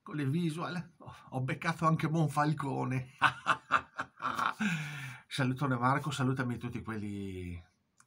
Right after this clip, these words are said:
quelli che hanno lavorato con, con, con me e con te, agli ondulati, e quindi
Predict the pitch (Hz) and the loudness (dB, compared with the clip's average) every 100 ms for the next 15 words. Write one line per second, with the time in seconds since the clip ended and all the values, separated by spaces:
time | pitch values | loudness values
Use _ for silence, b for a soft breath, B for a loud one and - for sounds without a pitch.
0 | - 110 104 90 104 98 104 101 98 101 | -10 -6 -6 -6 -8 -6 -6 -6 -6 -8
1 | 92 92 90 90 87 90 87 82 80 B | -8 -10 -8 -8 -8 -8 -8 -8 -10 B
2 | B - 90 110 98 87 107 95 95 98 | B -10 -6 -6 -6 -8 -10 -8 -8 -8
3 | 127 - 107 101 95 107 104 85 - 175 | -8 -8 -6 -6 -4 -2 -2 -2 -4 -4
4 | 196 B B B _ - 135 127 127 127 | -6 B B B _ -4 0 0 0 0
5 | 127 127 123 120 120 120 123 233 110 | -2 -2 -4 -6 -8 -10 -8 -8 -8